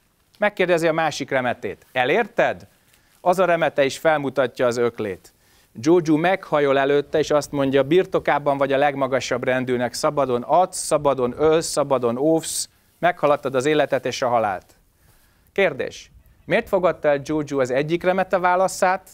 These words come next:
a másikat pedig nem? Na most ez körülbelül a tizennégyes skálán a kettes. Ennél csak nehezebbek lesznek, de az egyes szint az az, hogy megtanulsz bánni az ellentétekkel, megtanulsz bánni a pillanattal,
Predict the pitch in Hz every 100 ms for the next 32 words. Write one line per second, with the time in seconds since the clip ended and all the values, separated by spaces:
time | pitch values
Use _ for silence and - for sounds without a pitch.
0 | - 165 156 151 135 - 139 127 123 117
1 | 95 92 - - - - _ _ _ _
2 | _ _ - - _ _ _ 143 160 -
3 | 165 185 - - 190 180 165 156 143 139
4 | 131 - _ _ _ _ _ 190 175 165
5 | 151 151 143 139 120 - 156 151 143 135
6 | - 135 - 113 92 - - _ _ _
7 | - - _ - 170 190 190 185 165 175
8 | 160 135 135 123 123 - 147 190 196 208
9 | 175 160 208 202 175 139 - 180 165 131
10 | 208 226 208 220 180 - 151 160 165 151
11 | 165 147 131 139 160 156 147 131 120 120
12 | 120 - 113 - 156 175 165 160 160 143
13 | 151 147 151 151 151 156 139 127 117 -
14 | 127